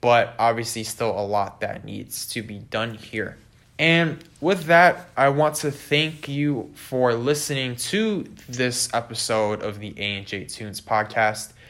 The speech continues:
If you somehow skipped over part one, it'll be there on Spotify. And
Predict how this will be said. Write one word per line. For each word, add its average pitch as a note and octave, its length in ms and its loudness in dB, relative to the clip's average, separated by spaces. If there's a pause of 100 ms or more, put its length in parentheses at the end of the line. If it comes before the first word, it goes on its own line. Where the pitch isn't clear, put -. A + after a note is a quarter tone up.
(380)
If D3 220 6
you D#3+ 80 2
somehow F#3 460 6
skipped F3 340 0
over D#3+ 240 4
part D#3 420 4
one, F3+ 560 2 (180)
it'll B2+ 260 2
be C3 480 -2
there B2+ 500 6
on B2 200 2
Spotify. D#3 760 2 (800)
And C#3+ 480 2